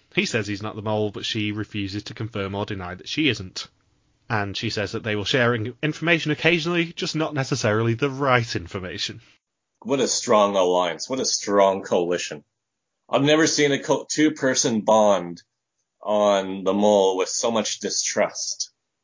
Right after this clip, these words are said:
Speaker 2: Like, what, what are you accomplishing? <laughs>
Speaker 1: Neither of them trust each other, but neither of them are each other's top suspects. So they're like, "Yeah, we'll have to work together under duress."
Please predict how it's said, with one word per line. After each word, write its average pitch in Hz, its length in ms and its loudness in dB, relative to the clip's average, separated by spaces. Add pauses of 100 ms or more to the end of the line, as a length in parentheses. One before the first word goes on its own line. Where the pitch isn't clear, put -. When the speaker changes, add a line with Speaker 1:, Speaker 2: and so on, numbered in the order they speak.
(180)
Speaker 2:
Like, 131 160 4
what, 156 140 6
what 170 140 6
are 185 40 4
you 180 120 8
accomplishing? 165 640 0 (600)
<laughs> - 320 -12
Speaker 1:
Neither 165 500 0
of 120 160 -4
them 127 180 -4
trust 127 300 -6
each 110 220 -4
other, 98 320 -8 (220)
but - 140 -8
neither 120 420 -2
of 107 120 -6
them 110 160 -6
are 110 200 -8 (120)
each 117 280 -6
other's 110 240 -6
top - 260 -6
suspects. - 500 -8
So 120 120 -8
they're 120 80 -2
like, 117 180 0 (260)
"Yeah, 175 120 0
we'll 165 140 -2
have 175 140 2
to 180 80 -6
work 147 280 -4
together 123 360 -4 (120)
under 113 340 -6
duress." 98 640 -10